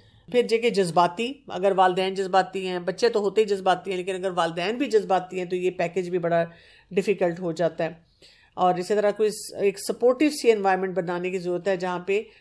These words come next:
मसाइल को किसी न किसी लेवल पर हल किया जाए। अगर हल करना नहीं आता होगा तो जाहिर है फिर, अ,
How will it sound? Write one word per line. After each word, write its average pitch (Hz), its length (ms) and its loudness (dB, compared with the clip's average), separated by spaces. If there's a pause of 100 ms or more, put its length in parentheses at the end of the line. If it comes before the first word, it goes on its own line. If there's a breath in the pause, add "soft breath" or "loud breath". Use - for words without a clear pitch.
(160 soft breath)
मसाइल 208 580 4
को 208 280 6
किसी 233 340 -4
न 262 140 -2
किसी 233 340 -8
लेवल 196 340 0
पर 196 240 -2 (140)
हल 196 360 2
किया 160 220 -2
जाए। 165 240 -2
अगर 240 180 0 (380 loud breath)
हल 254 200 6
करना 359 360 6
नहीं 269 180 0
आता 214 240 2
होगा 190 300 4
तो 185 400 -6
जाहिर 214 220 -2
है 262 60 -2
फिर, 254 320 -2
अ, 233 180 0